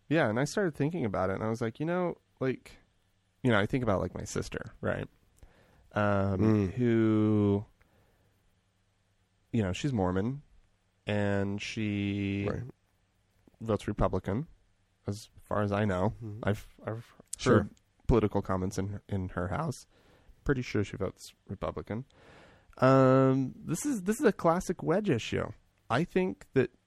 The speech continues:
Speaker 1: I think that Obama <laughs> knew that this would split the Republican base. She may not vote
Speaker 2: Yeah.
Speaker 1: for him now, but she might stay home on election day.
Speaker 2: Yeah. That's an interesting point.
Speaker 1: You know?
Speaker 2: Here's another interesting point.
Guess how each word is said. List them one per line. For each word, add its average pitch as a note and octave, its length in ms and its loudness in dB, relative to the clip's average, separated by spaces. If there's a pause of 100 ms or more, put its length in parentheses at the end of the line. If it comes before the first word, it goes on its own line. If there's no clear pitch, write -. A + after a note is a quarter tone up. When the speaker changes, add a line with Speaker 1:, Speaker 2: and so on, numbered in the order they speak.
(760)
Speaker 1:
I - 80 2
think E3+ 260 -4
that D3 120 2 (240)
Obama A#2+ 640 2 (560)
<laughs> - 420 -2
knew B2 300 2
that D3 180 -6
this C3 220 -2
would A#2+ 120 -6
split - 360 -4
the B2 80 -2
Republican A#2+ 480 -2
base. - 420 -4 (720)
She E3 240 -4
may E3+ 200 2
not D#3+ 260 4
vote C3+ 180 6
Speaker 2:
Yeah. A#2 160 8
Speaker 1:
for C3+ 140 8
him C3+ 280 0
now, G#3 380 0 (400)
but - 120 2
she D#3 340 -2 (100)
might A2+ 640 -2
stay C3 260 0
home C3+ 360 0
on F#2+ 100 -2
election G#2+ 440 -2
day. - 220 -8 (200)
Speaker 2:
Yeah. G#2+ 240 4 (640)
That's A2 220 -2
an G#2+ 80 4
interesting G2+ 480 0
point. A2+ 320 -2
Speaker 1:
You A2 100 2
know? G2+ 260 2
Speaker 2:
Here's A2+ 160 2
another B2 360 4
interesting G2+ 460 -2
point. G2 300 -2